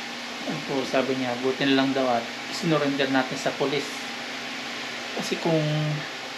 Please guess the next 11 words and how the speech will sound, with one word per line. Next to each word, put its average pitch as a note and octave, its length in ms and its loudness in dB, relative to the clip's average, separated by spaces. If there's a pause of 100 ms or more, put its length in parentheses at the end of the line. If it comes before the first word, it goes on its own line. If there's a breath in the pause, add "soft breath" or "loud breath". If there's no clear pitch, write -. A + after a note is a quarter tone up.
(460)
hindi F3 160 8
raw, D3+ 240 6 (1200)
at - 60 -6 (100)
may D3 480 2 (560)
makakita, D#3 640 4 (2500)
pwede D#3+ 240 4
daw D#3+ 240 8
makasuhan D3+ 400 2
ng, C#3+ 80 0
ano, D3 160 0 (480)
pagnanakaw. C#3+ 640 4